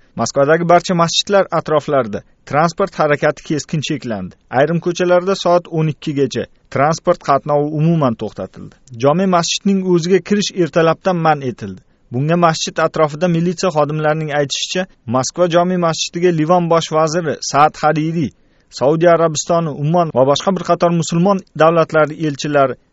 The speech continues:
tashrif buyurgani sabab bo'ldi. Mehmonlarni kuzatgandan keyin Rossiya muftiylar kengashi raisi Shayx Ravil G'aynuddin Ozodlik radiosi orqali butun dunyoda nishonlayotgan Yid al-Adha,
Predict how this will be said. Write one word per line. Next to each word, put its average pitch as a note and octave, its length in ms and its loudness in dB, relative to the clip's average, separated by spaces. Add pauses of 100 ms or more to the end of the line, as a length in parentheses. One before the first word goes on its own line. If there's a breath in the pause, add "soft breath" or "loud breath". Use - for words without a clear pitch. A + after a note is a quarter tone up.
tashrif D3+ 480 -2
buyurgani C#3+ 480 -2
sabab C#3 320 2
bo'ldi. G#2 320 -8 (160)
Mehmonlarni C#3+ 600 0
kuzatgandan F3 640 0
keyin C3 240 -4 (200)
Rossiya B2+ 380 -2
muftiylar F3 440 0
kengashi E3+ 460 -2
raisi D#3+ 300 -2
Shayx D#3+ 300 0
Ravil E3 260 0
G'aynuddin D#3 540 -2 (260)
Ozodlik C3+ 520 -2
radiosi F3+ 480 2
orqali F#3 380 0 (260)
butun B2 400 -4
dunyoda F3+ 380 2
nishonlayotgan F3 720 0
Yid E3+ 240 -2
al-Adha, F3 600 2